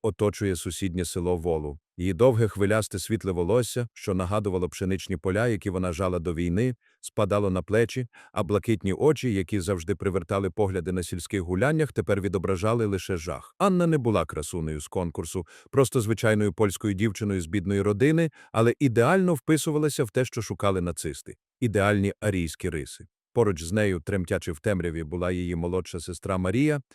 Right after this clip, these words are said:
дев'ятнадцятирічна, зі шкірою блідою, як порцеляна,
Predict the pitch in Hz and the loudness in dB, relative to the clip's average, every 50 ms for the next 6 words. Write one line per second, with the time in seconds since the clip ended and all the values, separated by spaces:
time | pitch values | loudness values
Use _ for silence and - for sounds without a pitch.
0 | _ _ _ - 78 85 80 80 - 87 85 78 73 - 87 78 - 90 113 131 | _ _ _ -8 -4 -4 -4 -4 -4 -4 -4 -4 -6 -8 -10 -8 -6 -4 -2 -4
1 | 123 - - 147 143 139 127 - - 80 92 87 - - - 107 101 98 92 90 | -4 -4 -6 -6 -6 -6 -8 -12 -8 -6 -6 -6 -4 -4 -2 0 0 0 0 0
2 | 82 98 117 143 127 127 123 120 113 101 104 98 - - - 101 85 - - 92 | 0 0 0 0 0 0 0 0 2 2 0 0 0 -2 -2 -2 -2 -2 -4 -2
3 | 87 98 123 147 151 147 147 | 0 0 2 2 2 0 -2